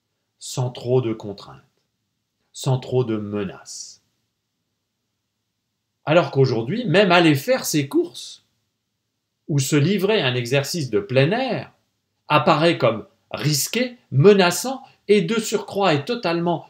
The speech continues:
surencadré et même placé désormais sous l'arbitrage de la police. Alors le mérite, pour un géographe en tout cas, de cette période inédite par son ampleur mondiale et sa durée à ce jour inconnue, c'est de rappeler que l'individu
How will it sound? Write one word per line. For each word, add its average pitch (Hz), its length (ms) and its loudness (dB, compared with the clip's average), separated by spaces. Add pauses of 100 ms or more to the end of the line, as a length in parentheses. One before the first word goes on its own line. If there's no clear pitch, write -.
surencadré 180 1300 2
et 131 100 0
même 156 280 -2
placé 123 420 -6
désormais 98 480 -8
sous 117 160 -10
l'arbitrage 90 600 -10
de 82 60 -12
la 76 100 -12
police. - 540 -20 (1900)
Alors 202 240 4
le 190 80 6
mérite, 196 480 0
pour 135 300 -4
un 95 80 -6
géographe 135 500 -2
en 117 80 -6
tout 127 160 -12
cas, 190 160 -4
de 123 120 -6
cette - 260 -8
période 120 420 -4
inédite 147 460 -4
par - 160 -10
son 104 180 -10
ampleur 104 320 -8
mondiale 104 460 -6
et - 20 -10
sa 87 180 -12
durée 113 420 -8
à 87 80 -12
ce - 140 -14
jour 98 220 -10
inconnue, 123 400 -8
c'est - 180 -6
de 120 140 -2
rappeler 151 760 -8
que - 100 -8
l'individu 113 800 -8